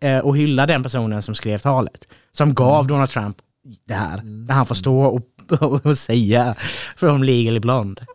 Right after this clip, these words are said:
Speaker 2: Ja.
Speaker 1: Alltså, det är ju genialiskt
Speaker 2: Ja, alltså,
Speaker 1: ju.
Speaker 2: mm. För jag, alltså, jag, jag tänker ju så här, rent spontant så känns ju Trump inte som en person som skulle ha kollit, kollat på en film som Legally Blonde.
Speaker 1: Nej.
Speaker 2: Ehm, som är liksom
Speaker 1: <laughs> Kanske, han är blond, så att han kände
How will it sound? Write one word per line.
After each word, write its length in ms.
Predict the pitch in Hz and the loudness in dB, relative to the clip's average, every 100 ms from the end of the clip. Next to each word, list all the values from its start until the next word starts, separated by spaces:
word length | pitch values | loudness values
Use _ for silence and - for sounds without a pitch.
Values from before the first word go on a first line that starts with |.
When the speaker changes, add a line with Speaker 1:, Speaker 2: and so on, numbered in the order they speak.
| - | -6
Speaker 2:
Ja. 360 | 117 117 131 135 _ _ | 0 2 2 -2 _ _
Speaker 1:
Alltså, 640 | 131 139 143 131 120 120 | -4 -2 0 2 2 2
det 100 | 117 | 2
är 40 | 131 | 2
ju 80 | 135 | 2
genialiskt 540 | 147 139 147 160 170 | 2 2 4 4 2
Speaker 2:
Ja, 40 | 160 | 0
alltså, 180 | 123 | -2
Speaker 1:
ju. 40 | 85 127 | -8 -12
Speaker 2:
mm. 260 | 113 131 - _ - | -16 -16 -20 _ 0
För 80 | 143 | 2
jag, 120 | 156 | 2
alltså, 220 | 143 170 | 0 2
jag, 120 | 151 | 2
jag 260 | 151 143 139 | 4 2 2
tänker 260 | 139 131 | 0 0
ju 60 | 123 | -2
så 120 | 123 | 0
här, 160 | 123 123 | -2 -2
rent 180 | 135 131 | -2 -2
spontant 680 | 139 131 - 135 135 131 - | -4 -4 0 2 2 0 -6
så 140 | - | -6
känns 320 | - 117 107 | -2 -2 -2
ju 40 | 113 | -6
Trump 460 | - 123 131 131 | -2 0 0 -4
inte 640 | 139 123 - 98 107 98 101 | -6 -6 -4 -6 -6 -8 -10
som 220 | 98 98 | -8 -6
en 80 | 98 | -6
person 400 | 110 104 87 92 | -6 -4 -4 -6
som 220 | 98 92 | -8 -10
skulle 240 | - 98 | -8 -6
ha 80 | 98 | -6
kollit, 320 | - 95 90 _ _ | -6 -6 -6 _ _
kollat 360 | - 101 85 - | -8 -6 -6 -10
på 60 | |
en 100 | 92 | -14
film 240 | 95 92 90 | -10 -10 -10
som 160 | 92 | -8
Legally 340 | 92 95 98 101 | -6 -6 -4 0
Blonde. 440 | 117 151 156 139 - - - - - | 2 2 2 -2 -8 -20 -20 -20 -6
Speaker 1:
Nej. 460 | 208 185 127 202 190 - - | -2 0 0 -2 -2 -10 -6
Speaker 2:
Ehm, 680 | 139 120 117 113 110 110 | 0 2 4 2 2 0
som 280 | 139 143 123 | 0 2 2
är 200 | 120 113 | 2 2
liksom 460 | 110 131 104 98 101 | 0 -2 -4 -6 -8
Speaker 1:
<laughs> 20 | |
Kanske, 360 | - 165 190 107 | -2 0 0 0
han 180 | 123 151 | 2 2
är 80 | |
blond, 400 | 123 139 98 127 - | 2 2 0 -4 -6
så 120 | 127 | -6
att 100 | - | -4
han 120 | 117 | -4
kände 220 | 131 131 | 0 0